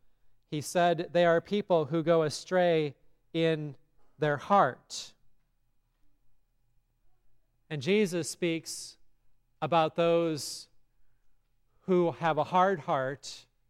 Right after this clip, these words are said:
and those whose hearts hear the word of God. A hard heart will not listen to God. An example of one with a hard heart in the scriptures is Pharaoh.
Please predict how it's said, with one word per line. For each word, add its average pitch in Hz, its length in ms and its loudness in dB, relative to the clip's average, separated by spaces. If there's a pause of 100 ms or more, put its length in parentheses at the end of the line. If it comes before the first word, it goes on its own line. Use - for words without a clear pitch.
(420)
and 156 160 -6
those 170 460 0
whose 160 280 -6
hearts - 720 -4 (480)
hear 185 580 0 (420)
the 160 100 0
word 151 240 2
of - 100 -4
God. 156 400 4 (1900)
A 147 100 -2
hard 226 300 6
heart 196 300 4
will 185 120 2
not 180 260 -2
listen 180 400 -2
to 147 100 -12
God. 123 340 -6 (1600)
An 147 80 -8
example 190 540 -2
of 147 100 -2
one 180 240 -2
with 180 160 -4
a 165 80 -4
hard 175 300 0
heart 185 360 -2
in 180 80 -8
the 151 100 -8
scriptures 165 640 -6
is 151 340 -8
Pharaoh. 170 580 -4